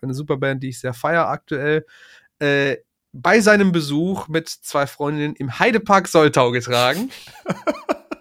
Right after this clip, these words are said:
Wird immer besser. Und er ist da halt so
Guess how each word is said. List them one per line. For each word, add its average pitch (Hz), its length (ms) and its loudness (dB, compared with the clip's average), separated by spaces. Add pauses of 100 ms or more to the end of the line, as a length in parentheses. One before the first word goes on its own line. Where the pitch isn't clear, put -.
(1040)
Wird 151 120 2
immer 156 140 6
besser. 131 440 0 (640)
Und 185 120 8
er 247 80 10
ist 330 120 2
da 226 80 8
halt 226 200 6
so 220 280 8